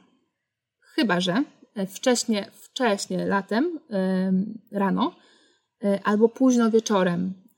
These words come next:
jeże-, jeżeli by była od strony, e, takiej północno-zachodniej. E, dlatego, że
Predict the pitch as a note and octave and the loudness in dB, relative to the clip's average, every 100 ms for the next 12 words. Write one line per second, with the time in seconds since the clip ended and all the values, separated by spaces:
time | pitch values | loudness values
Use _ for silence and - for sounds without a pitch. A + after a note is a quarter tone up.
0 | _ _ _ G#3 G#3 G3 G#3 G#3+ G3+ G3 | _ _ _ -2 0 2 2 4 2 0
1 | F#3+ G3 F#3+ G3+ - G#3 F#3+ F#3 F#3 G3+ | 2 2 2 -4 -6 -4 0 0 -2 -4
2 | F3+ F#3 F#3 F#3+ F3+ G#3+ G3+ G3 G3 G3 | -4 -4 -6 -8 -2 0 0 -2 -4 -4
3 | G3 F#3+ F#3 F3+ F#3+ A3 A3 - F#3 F#3 | 0 2 2 0 0 -6 -16 -4 0 2
4 | F3+ G3 G3 G#3+ G#3 G#3 | 2 0 0 0 0 0